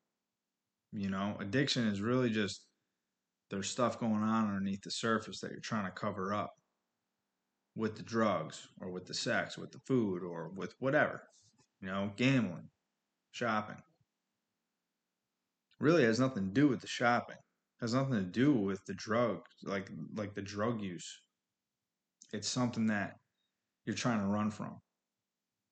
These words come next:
And it could be stuff from childhood. It could be, and usually it is. Usually it's, like, some type of trauma. Whether it be physical, mental, emotional trauma.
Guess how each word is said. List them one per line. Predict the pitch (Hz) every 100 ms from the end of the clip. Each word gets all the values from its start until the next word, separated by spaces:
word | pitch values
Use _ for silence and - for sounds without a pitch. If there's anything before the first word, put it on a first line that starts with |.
| _ _ _ _ _ _
And | - 107
it |
could | - 107
be | 90
stuff | - 95 -
from | 101 85
childhood. | - 160 143 107 101 98 90
It | 80
could | 104 98
be, | 107 117 -
and | 117 123
usually | 147 139 107 104
it |
is. | 113 80 - 127
Usually | 117 110 104
it's, | 92
like, | 95 92
some | - - 104
type | 104 92
of | 82
trauma. | 123 120 113 80 65 _ _ _ _ _ _ _ _ _ _ _ _ _ _ _ _ _ _ _ _ _
Whether | 117 104
it | 95
be |
physical, | 95 135 123 104 95
mental, | 101 110 101 92
emotional | 98 104 107 - 82
trauma. | - 110 101